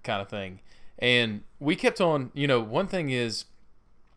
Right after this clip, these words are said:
we just need to be more creative in those situations. I'm not a big fan of,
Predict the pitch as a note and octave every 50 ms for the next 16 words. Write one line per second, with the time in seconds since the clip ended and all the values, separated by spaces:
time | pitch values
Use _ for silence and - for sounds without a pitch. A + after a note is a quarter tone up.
0 | _ - - - - - C#3+ C#3+ C#3 E3+ E3+ - G#3 G#3+ G#3+ - D3+ C3+ E3+ E3
1 | D#3+ C#3+ B2+ - - - A2 G#2 G#2+ A#2 B2 B2 A2 A2 G#2+ G#2 G#2+ G#2 - B2
2 | A2 - G#2+ G2+ G2+ G2+ G#2 - - G2+ F#2+ - - A#2 C3 C#3+ D3+ F3 G3 G#3
3 | F#3 C#3+ C3 C#3 C3+ C3 - - B2 A2+ A2+ A2+ A2 A2 G#2+ G#2 G2 -